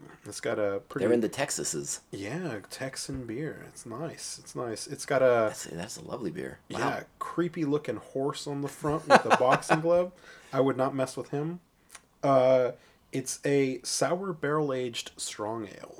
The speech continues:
Speaker 2: Mm-hmm.
Speaker 1: and it lives up to all of those adjectives. Um,
Speaker 2: This is, this is from a friend of ours, uh, uh, Joey in Texas.
Speaker 1: Mm.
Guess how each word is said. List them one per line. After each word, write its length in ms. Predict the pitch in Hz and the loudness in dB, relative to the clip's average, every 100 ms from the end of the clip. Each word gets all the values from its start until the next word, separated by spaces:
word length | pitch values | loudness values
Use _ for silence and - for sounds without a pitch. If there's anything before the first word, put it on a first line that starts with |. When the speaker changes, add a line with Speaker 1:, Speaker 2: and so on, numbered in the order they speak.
| 87 | -12
Speaker 2:
Mm-hmm. 220 | 87 98 139 - _ _ | -10 -12 -14 -20 _ _
Speaker 1:
and 460 | 120 110 107 104 - - | -6 -4 -4 -6 -10 -8
it 300 | 123 113 - - | -6 -6 -8 -10
lives 240 | 127 117 | -8 -4
up 160 | 117 - | -4 -4
to 240 | - 107 - | -6 -6 -4
all 180 | 117 107 | -4 -4
of 120 | 95 | -6
those 260 | 98 95 | -10 -8
adjectives. 580 | 123 98 - - 110 - - - - - _ | -8 -8 -10 -10 -12 -12 -18 -20 -20 -20 _
Um, 540 | 131 123 120 117 110 107 | 0 4 4 2 -2 -6
Speaker 2:
This 140 | 120 135 | -4 -4
is, 180 | - | -2
this 180 | 143 160 | 0 0
is 60 | 165 | 2
from 140 | 151 | 2
a 40 | 135 | 2
friend 400 | - 139 135 113 | 6 6 6 4
of 120 | 92 | 4
ours, 360 | 92 87 92 92 | 6 6 4 2
uh, 280 | 92 87 - - | 0 0 -2 0
uh, 100 | 98 | 2
Joey 300 | 92 110 107 | 4 4 6
in 60 | 92 | 4
Texas. 500 | 110 95 120 135 - - - | 2 2 0 -2 -6 -14 -14
Speaker 1:
Mm. 140 | 110 | -14